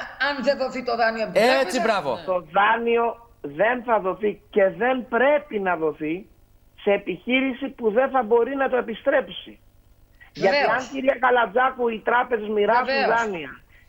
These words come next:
Speaker 3: σε επιχειρήσεις που
Speaker 2: Λοιπόν.
Speaker 3: φαίνεται ότι δεν μπορούν να το επιστρέψουν,
Speaker 1: Θα
Speaker 3: όταν
Speaker 1: απειληθεί
Speaker 3: σε
Speaker 1: το τραπεζικό
Speaker 3: ένα,
Speaker 1: σύστημα
Speaker 3: ενάμιση
Speaker 1: και οι
Speaker 3: χρόνο
Speaker 1: καταθέσεις.
Speaker 3: θα έχουμε όχι νέο μνημόνιο, νέο
Speaker 2: Ωραία,
Speaker 3: μνημόνιο
Speaker 2: κύριε
Speaker 3: δεν
Speaker 2: Γεωργιάδη,
Speaker 3: θα
Speaker 1: Συμφωνώ.
Speaker 2: ένα λεπτό,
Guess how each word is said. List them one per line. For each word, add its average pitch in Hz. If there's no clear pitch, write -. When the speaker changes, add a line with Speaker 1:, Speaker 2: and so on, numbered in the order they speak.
Speaker 3:
σε 214
επιχειρήσεις 214
που -
Speaker 2:
Λοιπόν. 185
Speaker 3:
φαίνεται 233
ότι 190
δεν 233
μπορούν 262
να 269
το 254
επιστρέψουν, 202
Speaker 1:
Θα -
Speaker 3:
όταν 247
Speaker 1:
απειληθεί 262
Speaker 3:
σε 370
Speaker 1:
το 330
τραπεζικό 277
Speaker 3:
ένα, 302
Speaker 1:
σύστημα 294
Speaker 3:
ενάμιση 269
Speaker 1:
και 220
οι 214
Speaker 3:
χρόνο 220
Speaker 1:
καταθέσεις. 233
Speaker 3:
θα 247
έχουμε 285
όχι 294
νέο 330
μνημόνιο, 233
νέο 269
Speaker 2:
Ωραία, 285
Speaker 3:
μνημόνιο 277
Speaker 2:
κύριε 190
Speaker 3:
δεν 196
Speaker 2:
Γεωργιάδη, 196
Speaker 3:
θα 247
Speaker 1:
Συμφωνώ. -
Speaker 2:
ένα 180
λεπτό, 185